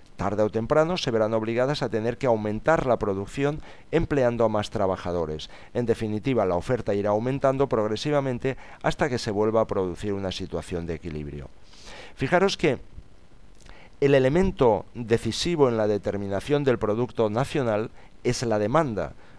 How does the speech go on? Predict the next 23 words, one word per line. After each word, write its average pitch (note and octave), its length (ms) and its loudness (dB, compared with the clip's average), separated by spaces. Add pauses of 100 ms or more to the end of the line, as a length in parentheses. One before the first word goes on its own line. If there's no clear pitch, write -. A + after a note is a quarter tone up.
(400)
Una F#3+ 440 4
disminución B2 1000 0
del A2+ 180 4
volumen A#2 420 2
de G2+ 120 2
la G2 120 2
demanda A#2 540 0 (240)
dará B2 420 4
lugar B2 600 4
a B2 120 4
una C#3 300 4
reducción A2 580 -2
del A2 200 2
nivel G2+ 300 -2
de G#2+ 120 2
la G2 80 2
actividad F2+ 560 -4
económica. G2+ 720 -2 (340)
Por A2 180 2
el G#2 120 0
contrario, A2 640 0 (160)
su - 200 0
aumento A2 640 0